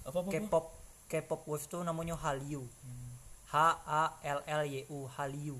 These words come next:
Speaker 1: Bahasa Indonesia Hallyu.
Speaker 2: Enggak dong.
Speaker 3: Ah, sebab yang Den lihat tuh waktu tuh yang di YouTube, ya musik sih. Kayak,
Speaker 2: Musik
Speaker 3: kayak
Speaker 2: kan,
Speaker 3: dance,
Speaker 2: musik banyak
Speaker 3: dance
Speaker 2: kan.
Speaker 3: kan, ya,
Speaker 2: Ah, iya.
Speaker 3: yang B T S tuh
Speaker 2: Iya,
Speaker 3: kan.
Speaker 2: ah.
Speaker 3: Cuma Den lah lo, lo mau nanya lihat.
Speaker 2: Iya. Itu kan musik lo, ah, musik, eh, kalau,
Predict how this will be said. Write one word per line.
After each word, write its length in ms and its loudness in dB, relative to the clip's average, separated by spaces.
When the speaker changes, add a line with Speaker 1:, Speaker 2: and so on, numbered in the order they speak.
Speaker 1:
Bahasa 160 -12
Indonesia 320 -4
Hallyu. 260 -6
Speaker 2:
Enggak 320 2
dong. 240 0
Speaker 3:
Ah, 220 -2
sebab 340 0
yang 140 -2
Den 160 -4
lihat 240 -2
tuh 140 -6
waktu 220 -6
tuh 140 -12
yang 100 -6
di 100 -6
YouTube, 240 -10
ya 140 -8
musik 320 6
sih. 160 -4
Kayak, 220 -12
Speaker 2:
Musik 240 2
Speaker 3:
kayak 80 4
Speaker 2:
kan, 60 10
Speaker 3:
dance, 100 6
Speaker 2:
musik 140 8
banyak 160 4
Speaker 3:
dance 100 4
Speaker 2:
kan. 100 4
Speaker 3:
kan, 200 2
ya, 180 0
Speaker 2:
Ah, 160 2
iya. 240 -2
Speaker 3:
yang 220 -4
B 120 -10
T 160 -10
S 200 -8
tuh 100 -10
Speaker 2:
Iya, 160 0
Speaker 3:
kan. 80 -4
Speaker 2:
ah. 160 -8
Speaker 3:
Cuma 200 -4
Den 180 -2
lah 140 -2
lo, 120 -4
lo 160 0
mau 140 0
nanya 240 -8
lihat. 160 -8
Speaker 2:
Iya. 160 -4
Itu 120 -6
kan 140 4
musik 360 -2
lo, 240 0
ah, 160 -8
musik, 380 -2
eh, 420 -4
kalau, 340 6